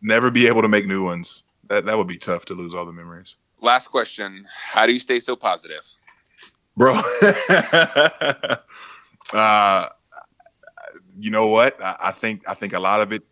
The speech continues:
Speaker 1: com-, comes down to, to just my faith in Jesus, and I think a lot of it comes down to surrounding myself with people who are, uh, who, who are shooting for similar things in terms of being encouraging and whatnot. And, uh, like you guys, uh, people who help me laugh and be myself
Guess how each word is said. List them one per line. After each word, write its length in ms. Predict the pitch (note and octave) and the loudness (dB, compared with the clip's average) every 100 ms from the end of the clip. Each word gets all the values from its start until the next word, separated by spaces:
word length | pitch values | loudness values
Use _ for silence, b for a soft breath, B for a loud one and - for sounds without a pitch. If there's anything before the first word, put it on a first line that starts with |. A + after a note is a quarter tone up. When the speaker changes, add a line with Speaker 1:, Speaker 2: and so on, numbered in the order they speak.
| _ | _
Speaker 1:
com-, 180 | - G#2 | -10 -10
comes 320 | - A2 G2+ | -8 -10 -6
down 220 | F#2+ G2 F#2+ | -4 -4 -4
to, 280 | G2 F2+ F2+ | -4 -6 -6
to 240 | F#2+ F2+ | -10 -10
just 200 | F#2 F2+ | -14 -8
my 220 | F2 E2+ F2 | -8 -6 -4
faith 260 | F#2+ F#2+ F2 | -4 -4 -8
in 100 | F2+ | -8
Jesus, 400 | G#2 C#3 D#3+ C3 | -4 -4 -4 -4
and 120 | F2+ | -4
I 60 | F2 | -4
think 180 | G2 F#2 | -2 0
a 40 | |
lot 180 | F#2+ G#2+ | 2 2
of 80 | G#2+ | 0
it 60 | |
comes 220 | G2+ A2 G#2 | -2 -4 0
down 200 | G#2+ G#2 | 0 0
to 100 | G2 | -4
surrounding 360 | G#2+ G#2 G#2+ | -2 -2 0
myself 380 | G#2 G#2+ A2+ G#2+ | 0 0 0 0
with 120 | A2 | -8
people 320 | B2 A#2 A#2 | -6 -6 -6
who 200 | A2+ A#2+ | -4 2
are, 300 | A2+ A2+ A2+ _ _ _ | 4 4 2 _ _ _
uh, 260 | F2+ F#2 E2 - | -10 -6 -8 -6
who, 160 | A2 | -4
who 140 | A2+ G#2+ | 2 4
are 120 | G2 | 4
shooting 420 | - - C#3 C3 | 0 -6 -4 -4
for 140 | - A2 | -6 -6
similar 420 | B2+ B2 A#2+ A#2 | -4 -2 -2 -2
things 340 | A#2+ A#2 A2+ | -4 -4 -6
in 80 | G#2+ | -8
terms 300 | A2 A2 G2+ | -6 -6 -4
of 100 | G#2 | -6
being 360 | G#2+ G#2+ G#2 G#2 G#2 | -4 -4 -6 -8 -12
encouraging 480 | G2+ G#2 G2+ G2+ | -4 0 0 -2
and 100 | G2 | -4
whatnot. 440 | G2 F#2+ F#2+ F#2 F#2+ | -2 -2 0 0 -2
And, 240 | F2+ F2 _ _ - | -6 -10 _ _ -6
uh, 120 | F#2+ | 0
like 220 | G2 G2+ A2 | 2 0 0
you 120 | G#2 | 2
guys, 440 | G2+ G2 G2 - _ _ | 2 2 0 -4 _ _
uh, 140 | F#2 F2 | -12 -10
people 300 | B2+ G2 G#2 | -6 -4 -2
who 100 | G#2 | 0
help 160 | G2+ | -2
me 120 | G2 F#2+ | 0 0
laugh 360 | F#2+ G2 F#2+ - | 0 0 -2 -4
and 320 | F#2+ F2+ F2 | -6 -6 -6
be 100 | G2+ | -4
myself 540 | F#2+ F2+ G2 F#2+ F#2 | -2 -4 -2 0 -2